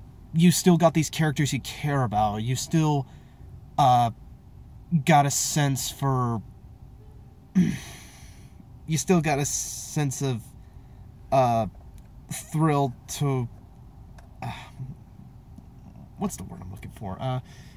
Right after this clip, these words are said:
you still, like, you still got the characters to get invested in. You still have the suspenseful feeling that just keeps pouring down your neck as you're watching them.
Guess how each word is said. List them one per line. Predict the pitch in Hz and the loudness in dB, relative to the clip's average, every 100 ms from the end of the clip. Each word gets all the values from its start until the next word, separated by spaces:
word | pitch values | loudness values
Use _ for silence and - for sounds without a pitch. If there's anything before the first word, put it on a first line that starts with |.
| - - | -16 -2
you | 175 | 0
still, | - 185 185 180 160 - - - - - - - - - | 2 2 4 4 0 -4 -18 -20 -20 -20 -20 -20 -16 -2
like, | 170 | 0
you | 156 | 0
still | - 180 | 2 2
got | 175 | 2
the | 151 | -2
characters | - 156 143 147 143 123 - - | 0 0 0 0 -2 -2 -6 -6
to | 147 135 110 - - - - - - - - - - - - - - - - 147 | -4 -2 -4 -12 -20 -18 -18 -18 -20 -20 -20 -20 -20 -20 -18 -20 -20 -16 -8 -2
get | 151 139 | 0 2
invested | 135 123 123 - 120 | 2 0 -2 -4 -6
in. | 80 82 104 | -6 -6 -4
You | |
still | 117 - 151 143 135 - - - - - | -6 -4 -2 -2 -4 -10 -20 -20 -20 -10
have | - 139 131 123 - - - - - - - | 0 2 2 0 -6 -16 -20 -20 -20 -20 -14
the | - 135 | -8 -4
suspenseful | 147 - 143 - - - 147 143 - 131 | -2 -2 -4 -4 -6 -2 -2 -2 -4 -8
feeling | - 143 139 135 113 | -4 -2 0 -2 -2
that | 110 | -4
just | 107 120 | -4 -6
keeps | - 143 127 - - - | -4 -4 -4 -8 -12 -10
pouring | - - 147 139 131 | -6 -2 0 0 0
down | 123 127 117 | 0 0 -2
your | 113 | -2
neck | 113 123 120 - - - | -2 -2 -2 -4 -12 -8
as | 127 117 | -6 -4
you're | 110 117 | -4 -4
watching | 117 123 127 117 90 | 0 0 0 -4 -6
them. | 82 90 | -6 -8